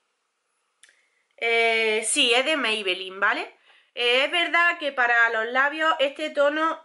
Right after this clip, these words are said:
pues como que lo veo un poquito raro. Pero yo hoy, por ejemplo, lo llevo como base de este maquillaje de ojos que me he hecho. Me he puesto lo que viene siendo la, eh, para mí sombra, pero es un labial,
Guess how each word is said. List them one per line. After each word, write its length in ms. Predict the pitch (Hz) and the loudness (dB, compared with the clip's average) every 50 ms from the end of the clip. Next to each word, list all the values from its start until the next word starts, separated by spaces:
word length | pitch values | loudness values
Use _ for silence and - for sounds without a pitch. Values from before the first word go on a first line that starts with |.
| - - | -8 -6
pues 160 | 247 240 240 | -6 -6 -4
como 300 | - 247 233 226 226 226 | -4 -6 -6 -6 -6 -6
que 80 | 233 | -4
lo 80 | 226 226 | 0 2
veo 160 | 240 262 302 | 4 4 4
un 160 | 311 302 - - | 2 -2 -6 -4
poquito 840 | 285 254 247 - - _ - 311 339 359 359 - - 370 392 427 466 - - - - - - - - - - - | -2 -2 -2 -4 -8 _ -10 -8 -8 -8 -6 -4 -2 -2 -2 -2 -2 -6 -10 -12 -12 -10 -12 -12 -14 -16 -18 -20
raro. 580 | 285 208 220 226 247 240 226 208 180 175 170 - _ - - - - - - - _ | -14 -8 -4 0 0 0 0 -2 -4 -8 -12 -16 _ -20 -20 -20 -20 -20 -20 -16 _
Pero 340 | - 311 311 339 349 359 339 269 | -6 -4 -4 -2 -2 -4 -4 -4
yo 260 | 320 320 311 311 - | -2 0 0 2 2
hoy, 480 | 294 302 302 302 320 330 - - - - | 2 2 4 4 2 0 -2 -6 -8 -8
por 140 | 262 240 277 | -8 -8 -6
ejemplo, 420 | 269 - 302 285 285 277 320 320 | -4 -2 -2 -2 -2 -2 0 0
lo 160 | 302 269 254 | 2 2 0
llevo 420 | 247 220 254 262 269 285 294 302 - | 0 0 -2 0 2 2 2 2 2
como 320 | 277 277 277 294 285 269 | 0 0 2 2 2 2
base 640 | 269 254 262 277 - - - 285 277 285 339 - - 254 | 2 2 0 0 -2 -8 -8 -4 -4 -4 -4 -6 -8 -10
de 260 | 240 240 226 226 240 | -6 -2 -2 0 -2
este 220 | 233 240 - 294 | -2 -4 -4 -4
maquillaje 760 | 285 277 269 277 277 262 247 254 254 262 - 311 302 294 - - | -2 -2 -4 -4 -6 -4 -2 -2 -2 -2 -2 -4 -4 -4 -6 -8
de 280 | 220 214 233 226 220 214 | -8 -6 -4 0 2 4
ojos 380 | 214 214 220 - 277 277 277 277 | 4 2 2 2 0 0 0 -2
que 140 | - 247 233 | -6 -8 -6
me 220 | 220 214 208 196 | -4 -4 -2 -2
he 160 | 190 185 185 | -2 -2 -4
hecho. 360 | 185 - - - 277 277 - - - - - - - - _ - | -6 -6 -8 -6 -4 -4 -6 -6 -12 -20 -20 -20 -20 -20 _ -6
Me 200 | 240 247 254 262 | -2 0 0 0
he 40 | 262 | 0
puesto 560 | 262 277 277 277 - - 311 277 269 277 - - | 0 -2 -4 -4 -4 -2 0 0 0 0 -2 -6
lo 180 | 247 240 233 | -8 -6 -6
que 120 | 233 240 247 | -4 -4 -4
viene 260 | 254 262 269 262 262 | -4 -4 -4 -4 -6
siendo 560 | - - 311 302 277 254 233 196 170 175 - _ - - - - - | -6 -4 -2 -2 -2 -2 -4 -6 -8 -10 -12 _ -20 -20 -20 -20 -16
la, 460 | 233 240 247 240 233 226 220 - - - | -10 -4 -2 0 0 0 0 -2 -6 -8
eh, 520 | 214 214 214 208 202 202 202 202 202 - _ | -6 -4 -2 -2 -2 -2 -4 -6 -8 -12 _
para 240 | - 226 220 214 214 | -6 -4 -2 -2 -2
mí 180 | 220 247 269 262 | -4 -6 -8 -8
sombra, 560 | - - 302 302 302 285 269 - 208 196 190 | -6 -2 -2 0 0 0 0 -2 -2 -2 -4
pero 200 | 202 185 202 202 | -6 -8 -6 -4
es 80 | 202 208 | -4 -4
un 140 | 233 240 240 | -4 -4 -2
labial, 480 | 208 196 190 220 247 269 285 302 381 | -2 -2 -2 -2 -2 0 0 -2 -4